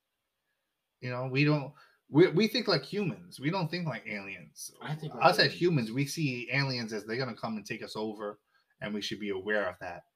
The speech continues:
Speaker 1: Like they're just gonna take, take us out 'cause who, what do they care? We would do the same thing.
Speaker 2: I mean, a bunch of assholes would.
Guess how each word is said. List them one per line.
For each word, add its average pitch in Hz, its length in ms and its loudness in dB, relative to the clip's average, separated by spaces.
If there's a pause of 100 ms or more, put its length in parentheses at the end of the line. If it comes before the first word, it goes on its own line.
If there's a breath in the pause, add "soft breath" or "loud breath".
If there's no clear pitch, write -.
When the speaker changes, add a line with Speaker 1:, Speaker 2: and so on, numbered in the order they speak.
(300)
Speaker 1:
Like 104 100 -6
they're 104 140 -2
just 101 260 -6
gonna 98 280 -8
take, - 260 -10 (160)
take 104 220 -6
us 95 120 -8
out 101 340 -2
'cause 98 180 -10
who, 107 200 -8
what 107 120 -4
do 104 60 -4
they 117 100 0
care? 92 400 -8 (680)
We 113 100 0
would 110 160 0
do 110 80 0
the 101 120 -4
same 101 300 -4
thing. 98 360 -10 (480)
Speaker 2:
I 151 60 -4
mean, 170 320 -4 (680)
a 156 60 6
bunch 180 260 2
of 151 100 -2
assholes 131 680 0
would. 98 320 -10